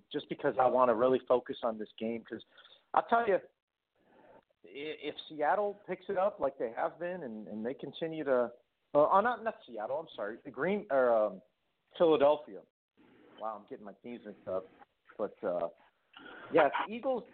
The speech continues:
you know, they're five and five right now. If they can, you know, and they've been known to go on streaks, win five, six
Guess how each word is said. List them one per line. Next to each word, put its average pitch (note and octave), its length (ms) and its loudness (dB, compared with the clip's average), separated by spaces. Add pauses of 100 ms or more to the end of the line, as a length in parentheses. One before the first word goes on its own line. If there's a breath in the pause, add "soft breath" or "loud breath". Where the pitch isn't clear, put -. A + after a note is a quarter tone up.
you F3 80 -8
know, D3+ 160 2 (120)
they're F#3 180 4
five D4+ 280 0
and G#3 120 -10
five D#3 300 -4
right C3+ 180 -4
now. B2 220 -8
If A#2+ 120 -12
they A#3+ 120 -6
can, C#4 240 -14 (580)
you A#3 100 -8
know, D#3 180 4
and G#3+ 200 -2
they've C#4+ 200 0 (120)
been C3+ 280 -2
known B2 300 2
to B2+ 60 -10
go A2 200 -2
on G2+ 120 -4 (140)
streaks, G#2+ 340 -4 (180)
win A2+ 300 0
five, A2 320 4
six - 160 -10